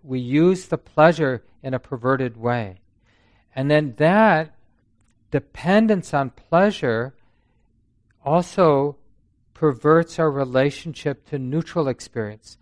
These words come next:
because all of a sudden neutral experience, which is most of what we experience as a human being, we don't care about it because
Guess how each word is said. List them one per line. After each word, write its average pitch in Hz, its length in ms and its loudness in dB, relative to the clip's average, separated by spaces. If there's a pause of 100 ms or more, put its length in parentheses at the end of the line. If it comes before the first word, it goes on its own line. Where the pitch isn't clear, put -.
(300)
because - 280 -6
all 160 340 0
of 190 100 2
a 190 80 0
sudden 139 580 0
neutral 175 360 -2
experience, 117 500 -8
which 143 200 -6
is 135 280 -6 (280)
most 147 520 0
of 131 200 -6 (100)
what 143 220 -4
we 131 120 -6
experience 185 480 -8
as 113 120 -12
a 110 40 -10
human 117 300 -6
being, 127 420 -2 (840)
we 143 220 2
don't 160 180 2
care 185 220 0
about 123 240 -2
it 95 140 -20 (1500)
because 139 680 2